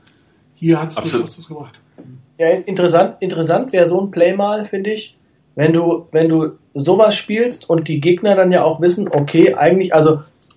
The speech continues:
Speaker 3: normalerweise wissen ja viele schon relativ schnell, oh, hier kommt wirklich, ins, also das ist ein Run-Play. Und wenn du aus so einer Position mal einen der Tight Ends auf eine Route schickst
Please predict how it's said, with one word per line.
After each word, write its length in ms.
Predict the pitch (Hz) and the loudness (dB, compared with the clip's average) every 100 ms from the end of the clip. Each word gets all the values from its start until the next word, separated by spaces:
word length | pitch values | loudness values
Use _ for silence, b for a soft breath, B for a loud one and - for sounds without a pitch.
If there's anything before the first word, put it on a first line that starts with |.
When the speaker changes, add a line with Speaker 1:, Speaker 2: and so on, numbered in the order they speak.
| _ - | _ -2
Speaker 3:
normalerweise 840 | 147 143 175 185 170 170 175 170 | 2 4 6 6 6 4 0 -4
wissen 260 | 147 180 220 | -4 -4 -2
ja 180 | 165 139 | -2 -4
viele 340 | - 190 180 | -4 -6 -2
schon 260 | 170 165 156 | 0 2 2
relativ 600 | 147 165 170 170 165 - | 4 4 4 2 -2 -2
schnell, 360 | - 156 175 175 | 2 4 4 2
oh, 120 | 156 | 0
hier 220 | 147 180 | 2 0
kommt 320 | - 170 175 | -2 -4 -6
wirklich, 400 | 165 175 190 175 | -2 -2 -4 -8
ins, 320 | - 147 - - | -10 -12 -16 -2
also 220 | 139 143 | 2 2
das 180 | 143 143 | 2 -2
ist 160 | - | -2
ein 160 | 160 143 | 2 4
Run-Play. 560 | 175 175 131 117 113 - _ _ _ _ _ _ | 4 2 2 2 0 -12 _ _ _ _ _ _
Und 140 | - 135 | -4 0
wenn 100 | 151 | 4
du 100 | 156 | 6
aus 160 | 143 | 4
so 120 | 147 214 | 4 4
einer 160 | 294 | 4
Position 580 | 269 202 180 - 170 156 | 2 -2 -4 -2 0 2
mal 180 | 143 131 | 0 -2
einen 300 | 147 190 190 | 0 0 2
der 140 | 170 | 2
Tight 260 | 160 175 190 | 2 0 0
Ends 240 | 185 175 | -2 -4
auf 160 | - 156 | -6 -2
eine 100 | 147 | -2
Route 300 | 165 240 143 | 0 -2 -4
schickst 460 | - 123 - - | -6 -8 -8 -20